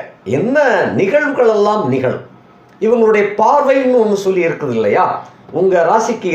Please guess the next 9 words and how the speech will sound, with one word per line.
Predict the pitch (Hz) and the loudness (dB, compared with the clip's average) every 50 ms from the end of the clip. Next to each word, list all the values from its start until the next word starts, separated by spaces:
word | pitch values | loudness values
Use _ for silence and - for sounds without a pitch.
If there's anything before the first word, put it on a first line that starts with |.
| 165 | 0
எட்டாம் | 160 - - 226 226 226 165 170 185 | -2 -2 0 2 4 4 4 4 2
வீடாகிய | 202 202 190 190 185 180 175 - - 170 170 165 - - | 2 2 2 2 2 0 0 -2 -2 0 0 0 -2 -4
சிம்மத்தை | 147 160 165 165 156 151 - - 202 220 208 - 135 123 - - - - - - - - - - - - - - - - - | -8 -8 -4 -4 -4 -4 -4 -2 0 0 0 0 -2 -8 -14 -20 -20 -20 -20 -20 -20 -20 -20 -20 -20 -20 -20 -20 -20 -16 -8
already | - 156 190 190 214 233 226 262 262 233 190 - - - | -4 -2 0 2 2 2 0 0 0 0 -2 -2 -2 -2
குரு | 185 226 226 - | 0 0 0 2
பகவான் | 220 202 190 196 190 185 180 156 147 | 0 0 0 0 0 0 0 0 0
மேசத்திலிருந்து | 170 208 202 - 208 - - 180 170 165 160 165 208 226 - | 0 0 0 -2 -2 -2 -2 0 0 2 2 0 0 -2 0
பார்த்து | 165 160 160 156 | 0 -2 -2 -2
கொண்டிருக்கார். | 147 135 123 120 113 - 123 107 - | -4 -4 -4 -4 -4 -4 -4 -6 -6